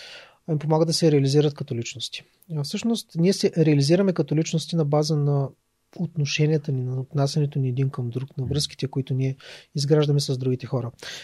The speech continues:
Speaker 1: А, гледам да не, да не се меся директно, по-скоро, а, така, говорейки в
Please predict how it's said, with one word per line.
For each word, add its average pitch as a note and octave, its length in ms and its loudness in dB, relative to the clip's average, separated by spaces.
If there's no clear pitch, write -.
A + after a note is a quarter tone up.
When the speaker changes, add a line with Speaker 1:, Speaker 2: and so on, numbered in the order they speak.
Speaker 1:
А, D#3+ 180 2
гледам G3+ 300 8
да G#3+ 180 10
не, F3+ 380 8
да E3 160 6
не D#3+ 100 6
се F#3+ 600 6
меся D#3+ 340 6
директно, C#3+ 720 2
по-скоро, G3 580 4
а, D#3+ 380 6
така, D#3+ 460 2
говорейки D#3+ 520 6
в D3 120 2